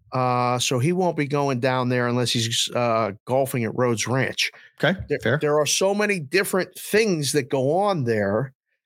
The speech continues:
Speaker 1: like the spillover from the ballpark at, uh, Las Vegas Ballpark for,
Speaker 2: Mm-hmm.
Speaker 1: you know, for the minor league team is you can just walk across the street and go to Red Rock and go
Speaker 2: Oh, yeah.
Speaker 1: gamble, eat, all this other
Speaker 2: Oh,
Speaker 1: stuff.
Speaker 2: yeah.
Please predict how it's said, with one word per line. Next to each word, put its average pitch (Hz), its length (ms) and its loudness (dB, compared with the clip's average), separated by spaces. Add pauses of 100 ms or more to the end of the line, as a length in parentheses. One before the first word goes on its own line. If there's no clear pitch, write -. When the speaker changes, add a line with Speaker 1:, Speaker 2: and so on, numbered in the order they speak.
(380)
Speaker 1:
like 165 200 -2
the 180 80 0
spillover 220 760 0
from 165 260 -2
the 131 80 0
ballpark 151 720 0 (460)
at, 131 200 -2 (100)
uh, 123 480 0 (140)
Las 127 180 0
Vegas 131 260 0
Ballpark 127 540 -2
for, 120 140 -2
Speaker 2:
Mm-hmm. 110 280 2
Speaker 1:
you 139 80 -2
know, 113 100 0
for 120 140 -2
the 110 60 0
minor 113 240 0
league 113 160 0
team 135 180 2
is 120 240 0 (480)
you 120 120 -2
can 131 120 2
just 131 240 0
walk 131 320 0
across 131 400 -2
the - 80 -6
street - 300 0
and 117 80 -2
go 117 140 2
to 110 80 -2
Red 123 240 0
Rock 92 240 -2 (280)
and 110 160 0
go 110 440 2
Speaker 2:
Oh, 110 80 4
yeah. 98 200 2
Speaker 1:
gamble, 120 460 0
eat, 123 300 0
all 110 160 2
this 113 160 0
other 135 80 2
Speaker 2:
Oh, 139 40 0
Speaker 1:
stuff. 117 220 2
Speaker 2:
yeah. 71 140 -4